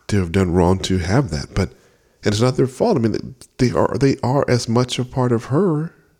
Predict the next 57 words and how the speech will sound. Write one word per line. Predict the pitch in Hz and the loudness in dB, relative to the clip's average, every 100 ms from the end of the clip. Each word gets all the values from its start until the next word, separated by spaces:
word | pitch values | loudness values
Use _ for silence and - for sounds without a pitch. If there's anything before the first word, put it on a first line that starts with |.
| _ _ _ _ 104 | _ _ _ _ -10
as | - - | -8 -8
they | - 120 | -2 0
are | 95 135 | 2 -2
a | |
part | - 147 147 | 0 0 0
of | |
me. | 117 202 104 | 0 0 0
And | 95 | 0
so, | 151 - | -2 0
and | 139 | 2
in | 127 | 2
some | 123 - 202 240 | 0 2 2 2
cases, | - 82 82 - 92 104 | 0 -2 -2 -2 -2 -2
the | 95 | -4
parts | - 123 107 - | -2 -2 -2 0
that | 107 - - - - - - - | 0 0 -6 -20 -20 -20 -8 0
really | 123 117 | 4 4
get | 123 117 | 2 2
me | 113 | 4
on | 110 | 4
the, | 95 95 | 2 2
"Ugh," | 147 156 139 87 - - - - _ | 2 4 4 2 -2 -8 -16 -20 _
frustrated | - - 127 - - 104 95 | -12 -2 0 0 2 2 2
parts | - 98 76 - | 2 0 0 -2
is | 110 | -4
because | 113 - 107 110 | -4 0 2 2
it's | - | 0
the | 107 | -2
parts | - - 120 - | -2 -2 -2 0
that | 98 | -2
I | 104 | 0
see | - - 117 | -2 -2 0
that | 117 107 | 0 0
are | 107 | -2
her | 120 165 190 143 | 0 4 6 4
in | - 104 85 | 2 -2 -4
them. | 73 71 - _ _ _ _ _ _ _ _ _ _ _ _ _ | -8 -10 -14 _ _ _ _ _ _ _ _ _ _ _ _ _
And | 143 | -2
there's | 139 | 0
nothing | 214 98 | 2 2
wrong | 78 196 | 2 2
with | 90 - | 2 2
it. | |
It's, | 120 - - | 0 -4 -8
I | - 165 | 0 2
only | 202 87 | 2 0
get | 82 | -2
angry | - 139 107 87 | 0 0 0 0
and | 82 85 | 0 -4
sad, | 87 131 110 | -4 -2 0
and | 80 | 0
that, | 67 | 0
and | 78 - | -2 0
my | 85 101 | 0 0
truth | - 151 113 | -2 -2 -2
is | 107 | -2
because | 107 - 104 | -2 0 -2